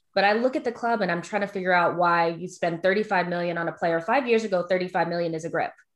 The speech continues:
Like, my, right now, it may not seem like it's that much, but five years ago, that's a lot of money to spend on a player that you didn't even sur-,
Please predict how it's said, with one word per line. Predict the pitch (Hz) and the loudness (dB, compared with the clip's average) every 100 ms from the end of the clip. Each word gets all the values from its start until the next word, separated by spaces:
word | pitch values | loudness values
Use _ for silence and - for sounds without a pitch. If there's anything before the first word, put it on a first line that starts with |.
| _ | _
Like, | - 175 175 | -2 -2 0
my, | 196 190 185 | 0 0 2
right | 190 190 | 2 2
now, | 214 208 | 2 2
it | |
may | 190 | 0
not | 180 - | -2 -4
seem | 202 185 | -4 -2
like | 170 170 | -2 -4
it's | - 170 | -4 -2
that | 160 | -2
much, | 170 185 196 - - _ _ | -2 -2 -4 -12 -20 _ _
but | 190 - | -2 0
five | - 269 277 | -2 0 0
years | 202 190 190 | 0 -2 -2
ago, | 165 | -2
that's | 160 185 214 | -2 -2 -2
a | 170 | 0
lot | 165 | 0
of | 160 | 0
money | 156 147 101 _ _ - | -4 -6 -12 _ _ -2
to | 214 | -2
spend | - 220 220 | 2 2 2
on | |
a | 208 | 0
player | - 190 185 | 0 2 4
that | 180 - | 2 0
you | |
didn't | 180 180 185 | -2 -2 -2
even | 185 180 | -2 -4
sur-, | - 180 160 | -6 -6 -6